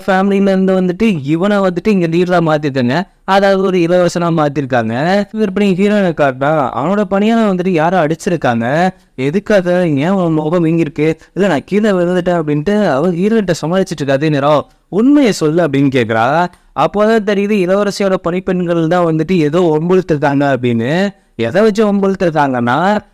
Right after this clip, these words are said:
ஹீரோயின் வந்துட்டு நிச்சயதார்த்தம் ஆகியும் அதுக்கப்புறம் இந்த மாதிரி குடும்பத்து தண்டனையால இங்க வந்தது, அதை பத்தி மெயினா ஒர்க் பண்ற பொண்ணு ரொம்ப கேவலமானவ அப்படின்ட்டு தப்பு தப்பா பேசியிருக்காங்க. அதனால ஹீரோயின் அந்த பொண்ணு விட்டு கொடுக்காம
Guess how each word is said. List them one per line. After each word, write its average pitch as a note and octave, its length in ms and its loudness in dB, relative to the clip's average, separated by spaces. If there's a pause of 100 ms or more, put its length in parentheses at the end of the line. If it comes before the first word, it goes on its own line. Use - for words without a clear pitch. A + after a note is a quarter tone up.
(100)
ஹீரோயின் F#3+ 640 0
வந்துட்டு D3 360 0
நிச்சயதார்த்தம் E3 640 -2
ஆகியும் F#3+ 440 0
அதுக்கப்புறம் G#3 1000 0
இந்த F#3 260 0
மாதிரி G3 240 0
குடும்பத்து F#3+ 580 -2
தண்டனையால F#3 540 0
இங்க F3+ 260 -2
வந்தது, G3 560 0 (260)
அதை C#3+ 220 -2
பத்தி G3+ 460 0
மெயினா G3+ 480 0
ஒர்க் G#3 260 0
பண்ற F#3 240 0
பொண்ணு F3 260 0
ரொம்ப E3 340 0
கேவலமானவ F3+ 640 2 (180)
அப்படின்ட்டு D3 360 -4
தப்பு F3 240 -2
தப்பா F#3+ 280 0
பேசியிருக்காங்க. D#3 800 -2 (240)
அதனால D#3 640 0
ஹீரோயின் A3 540 0
அந்த F#3+ 160 2
பொண்ணு F3 280 0
விட்டு D#3 240 -2
கொடுக்காம D#3+ 760 0